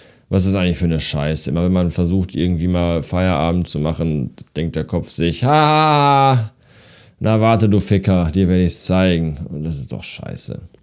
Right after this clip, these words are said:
Und ich muss noch so viel machen eigentlich tatsächlich. Ich hab viele Dinge heute gar nicht geschafft, die eigentlich Montagmorgen fertig sein müssen. Weil ich irgendwie gefühlt den halben Vormittag in Teams-Meeting drin war und am Telefon hing und Sachen klären und erklären und besprechen musste.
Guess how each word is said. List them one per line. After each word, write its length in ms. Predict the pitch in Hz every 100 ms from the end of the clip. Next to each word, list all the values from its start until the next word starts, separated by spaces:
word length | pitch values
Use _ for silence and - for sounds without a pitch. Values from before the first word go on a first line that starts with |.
| -
Und 140 | - 160
ich 80 | 156
muss 200 | 220 214
noch 120 | 196
so 140 | 226
viel 180 | 233 214
machen 360 | 202 247 262 196
eigentlich 500 | 78 104 104 110 -
tatsächlich. 680 | 101 95 104 98 95 98
Ich 60 | 123
hab 180 | 135 -
viele 240 | 170 185
Dinge 260 | 175 175 170
heute 280 | 160 165 143
gar 160 | 147
nicht 200 | 156 143
geschafft, 400 | 143 160 165 -
die 120 | 117 -
eigentlich 400 | 107 127 131 131
Montagmorgen 640 | 135 135 127 127 131 131 120
fertig 320 | 127 123 120
sein 280 | 104 82 92
müssen. 300 | 78 78 85 - - - - - - -
Weil 160 | 127
ich 100 | 143
irgendwie 220 | 156 156
gefühlt 360 | 160 135 156 160
den 140 | 147
halben 240 | 135 147 143
Vormittag 440 | 143 147 143 139
in 120 | 143
Teams-Meeting 840 | 120 156 190 185 170 175 170 170 165
drin 300 | 151 165 160
war 420 | 151 151 151 135
und 260 | 139 143 120
am 200 | 139 131
Telefon 560 | 156 165 139 156 151
hing 340 | 147 151 156 143
und 300 | 135 131 120
Sachen 420 | 139 143 147 135
klären 320 | 131 127 135
und 120 | 143
erklären 460 | 95 123 135 127 131 131
und 80 |
besprechen 580 | 127 131 117 120 127 123
musste. 540 | 120 120 - 120 120